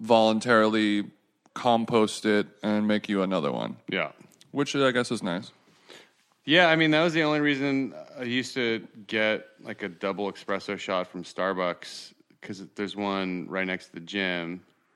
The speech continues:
Speaker 2: and it tastes awful, <laughs> but it was, like, a dollar fifty for two shots,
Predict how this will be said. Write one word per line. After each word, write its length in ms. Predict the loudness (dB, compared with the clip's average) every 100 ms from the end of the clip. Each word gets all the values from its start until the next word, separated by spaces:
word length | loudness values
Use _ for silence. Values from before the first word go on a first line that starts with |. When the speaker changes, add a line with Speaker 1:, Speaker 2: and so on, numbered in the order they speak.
| _ _ _ _ _
Speaker 2:
and 680 | -4 -2 -2 -4 -4 -8 -12
it 140 | -14 -10
tastes 320 | -6 -6 -6
awful, 560 | -4 -4 -4 -6 -8 -10 _ _ _ -20
<laughs> 520 | -20 -20 -20 -14 -2
but 440 | 2 2 0 -4 -20 -20 -18 -8
it 80 | -4
was, 160 | -2 0
like, 160 | 0
a 60 | 0
dollar 420 | 0 4 4 4
fifty 380 | 2 -2 0 -4
for 120 | -2
two 260 | -6 -4 -4
shots, 720 | 0 2 4 2 -2 -10